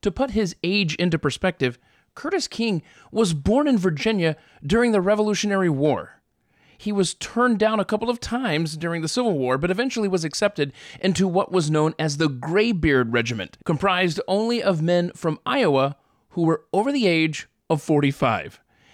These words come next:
King was the oldest by a wide margin. However, his superiors found him to be as hardy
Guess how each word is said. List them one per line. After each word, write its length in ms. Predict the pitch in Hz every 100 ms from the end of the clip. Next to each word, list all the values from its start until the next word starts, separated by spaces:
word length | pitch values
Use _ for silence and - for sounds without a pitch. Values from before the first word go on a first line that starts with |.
| _ -
King 280 | 180 180
was 200 | 165 160
the 180 | 151 143
oldest 560 | 175 202 151 131 - - _ _ -
by 100 | 127
a 100 | 131
wide 360 | 120 123 143 120
margin. 480 | 120 131 120 87 - - - - _ _ _
However, 280 | 165 196 175
his 180 | 175 165
superiors 540 | 151 - 175 147 143
found 260 | - 165 147
him 220 | 151 143
to 120 | 156
be 240 | 139 139 -
as 240 | 127 117
hardy 400 | 202 226 220